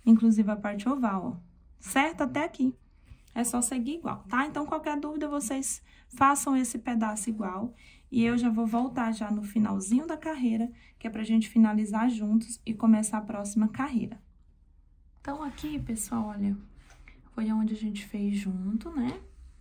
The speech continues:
E aí, eu falei pra vocês seguirem, ó. Certo? Os três pontinhos. Aqui os doze pontos, um pontinho, dezesseis pontos, três pontinhos, doze pontos,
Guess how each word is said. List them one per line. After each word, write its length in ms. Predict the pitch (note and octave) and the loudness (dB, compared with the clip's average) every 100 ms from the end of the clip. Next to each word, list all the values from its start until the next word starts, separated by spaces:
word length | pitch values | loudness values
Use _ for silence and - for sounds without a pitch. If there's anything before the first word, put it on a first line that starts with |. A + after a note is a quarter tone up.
| - - - - - - | -20 -20 -20 -20 -10 0
E 80 | B3+ | 2
aí, 200 | B3+ A#3 | 2 0
eu 80 | |
falei 260 | A3+ A#3+ A#3 | 0 -2 -2
pra 140 | A#3+ | -2
vocês 420 | A#3 A#3 - A#3 A3+ | -4 -4 -4 -4 -2
seguirem, 560 | C#4 E4 A#3+ F3+ E3 | -6 -4 -2 -2 -6
ó. 60 | E3+ - - - - - - - | -10 -18 -20 -20 -20 -20 -20 -20
Certo? 420 | - G#3+ A#3+ B3 G3+ | -10 -6 -4 -4 -2
Os 180 | G3 | -4
três 280 | - G#3 G3+ | -4 -6 -6
pontinhos. 640 | - G#3 G3 - B3+ D4 - - - - - - - | -6 -4 -2 0 -2 -2 -10 -20 -20 -20 -20 -14 -4
Aqui 320 | G3+ G3+ G3+ | -4 -2 -2
os 160 | G3 F#3+ | -2 -2
doze 320 | G3 F#3 F#3+ | -4 -6 -8
pontos, 640 | - B3 C4+ C4 A#3 - | -2 0 0 -2 -4 -4
um 160 | A3 G3 | 0 0
pontinho, 640 | G3+ F#3+ F#3+ A#3 A#3 A#3 | 2 0 0 2 4 4
dezesseis 720 | G#3+ G3+ G3 G3 - F3+ F3 | 2 0 -4 -4 -6 -8 -10
pontos, 580 | - A#3 A#3+ A#3+ A3+ - - - - - | -6 -2 2 2 0 -12 -20 -20 -20 -10
três 320 | G#3 G#3 G3+ | -6 -6 -6
pontinhos, 640 | - G3 G3 - A#3 A#3+ B3 - - | -6 -4 -4 -2 0 0 -4 -12 -14
doze 420 | G3 G3+ G3+ G3+ | -6 -2 -2 -4
pontos, 560 | G3+ A3 A#3+ B3 - | -8 -6 -4 -4 -6